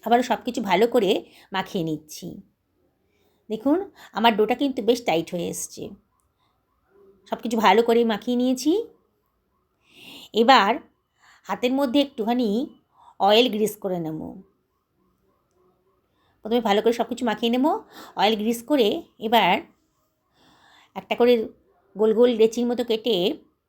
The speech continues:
চ্যাপ্টা করে আমি একটাকে শেপ দিয়ে দিচ্ছি। আপনারা যে কোনো শেপেই দিতে পারেন, তবে কাটলেট, উম, বলে আমি এটাকে একটা চৌকো শেপের আকারে গড়ে নিচ্ছি।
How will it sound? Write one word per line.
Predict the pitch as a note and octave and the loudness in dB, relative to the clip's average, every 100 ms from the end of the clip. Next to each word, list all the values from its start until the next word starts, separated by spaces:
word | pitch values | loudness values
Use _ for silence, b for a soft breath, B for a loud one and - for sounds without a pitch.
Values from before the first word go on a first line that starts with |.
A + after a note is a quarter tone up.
| _ _ _ _ _ | _ _ _ _ _
চ্যাপ্টা | - E3+ A#3 | -12 -6 -2
করে | A#3 C4 G3+ C4 E4+ _ _ | 0 2 2 0 -4 _ _
আমি | G#3 G#3+ | -8 -8
একটাকে | A3 A3+ F#3+ | -6 -4 -4
শেপ | B3+ - F#3 | 0 0 0
দিয়ে | D#3+ F3 | -2 -8
দিচ্ছি। | E3+ E3 - - D3+ - B B B - | -8 -12 -14 -16 -16 -18 B B B -4
আপনারা | A#3 C4 | 0 2
যে | A#3+ | 2
কোনো | B3 C4+ | 0 0
শেপেই | C#4 C#4 C4+ | -2 -2 -2
দিতে | B3+ | 0
পারেন, | C4 C#4 G4+ A4+ - b b | 2 4 2 -4 -12 b b
তবে | A#3 | -4
কাটলেট, | A#3 G3+ - B3+ C4 B3+ | 0 0 2 0 -2 -8
উম, | B3 A#3+ B3 A#3 | -8 -4 0 4
বলে | C#4+ | 4
আমি | B3+ A3+ A3 | 4 2 -2
এটাকে | B3 C4 | -2 0
একটা | G#3+ A3 G3+ | 2 2 0
চৌকো | A#3+ A#3+ B3 C4+ | 0 0 0 -2
শেপের | C#4 C4 A#3 | 0 2 4
আকারে | G#3 A3+ A#3 G3+ F4+ - | 4 2 2 2 0 -4
গড়ে | G#3+ F#3+ | -4 -4
নিচ্ছি। | E3 D#3 - - D#3+ | -4 -8 -14 -16 -14